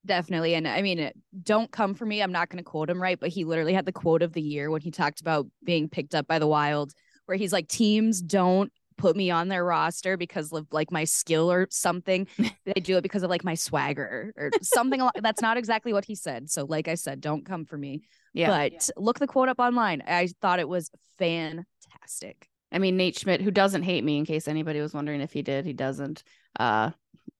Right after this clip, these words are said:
Speaker 2: inside joke.
Speaker 1: Jesse's
Speaker 2: Kirsten
Speaker 1: telling
Speaker 2: there.
Speaker 1: herself that because she needs to keep verbally saying it to convince herself.
Speaker 2: I had
Speaker 1: Um,
Speaker 2: some
Speaker 1: no, he
Speaker 2: anxiety this summer with Nate. Love Nate Schmidt, best player in
Speaker 1: Fantastic
Speaker 2: the world.
Speaker 1: guy.
Speaker 2: Yes,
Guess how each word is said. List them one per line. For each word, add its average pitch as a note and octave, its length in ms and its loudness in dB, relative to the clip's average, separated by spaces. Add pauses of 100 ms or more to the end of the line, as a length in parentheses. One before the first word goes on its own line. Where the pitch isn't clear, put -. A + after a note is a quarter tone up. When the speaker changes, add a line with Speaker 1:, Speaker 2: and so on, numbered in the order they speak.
(380)
Speaker 2:
inside - 320 -2
joke. - 240 -4
Speaker 1:
Jesse's A3 420 4
Speaker 2:
Kirsten - 100 -2
Speaker 1:
telling G#3+ 280 4
Speaker 2:
there. F#3+ 80 -2
Speaker 1:
herself F#3 540 2
that F#3 220 4
because F3+ 280 -2
she F3+ 160 -4
needs D#3+ 320 -6
to D#3+ 160 -6
keep - 340 -4 (320)
verbally D3+ 600 0
saying F3 460 4
it F3 180 2
to - 160 -2
convince D3 480 -4
herself. C#3 540 -2
Speaker 2:
I D4 40 6
had D4 160 8
Speaker 1:
Um, - 60 4
Speaker 2:
some C4 80 6
Speaker 1:
no, G#3+ 80 6
he G3 60 6
Speaker 2:
anxiety G3 400 8
this G3 180 4
summer F#3+ 260 4
with F#3 140 0
Nate. F#3 320 -2 (100)
Love E3+ 300 2
Nate D#3+ 200 2
Schmidt, D#3+ 320 0
best E3 220 2
player D#3 400 2
in D3+ 60 0
Speaker 1:
Fantastic B3 600 4
Speaker 2:
the D3 80 -2
world. D3+ 100 -2
Speaker 1:
guy. D3+ 100 0
Speaker 2:
Yes, F3+ 100 -6